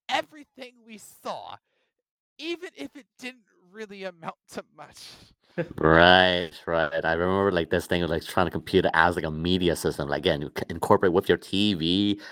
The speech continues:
Speaker 2: like, watch T V, uh, use it as a con-, remote control. I remember that advertisement, and, like, I mean, sure, it's a gimmick, fine,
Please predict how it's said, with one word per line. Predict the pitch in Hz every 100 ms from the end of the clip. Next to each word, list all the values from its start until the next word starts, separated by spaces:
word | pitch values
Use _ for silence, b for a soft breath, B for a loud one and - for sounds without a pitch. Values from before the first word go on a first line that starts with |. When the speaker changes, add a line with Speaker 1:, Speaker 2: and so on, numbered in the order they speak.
| -
Speaker 2:
like, | 78 -
watch | 87 -
T | - 98
V, | 104 110 113
uh, | - -
use | 104 95
it |
as | 82
a | 82
con-, | 80
remote | 85 80 90 95
control. | 85 - - 98 117 -
I |
remember | 139 147 98
that | 95 -
advertisement, | 82 85 - 78 73 69 -
and, | 64 69 71 71
like, | 67 64 - B B B B -
I | 104
mean, | 202
sure, | - 330 453 466
it's | 427 415
a | 403 262 180
gimmick, | - 104 95 - - - _
fine, | - 82 76 82 143 180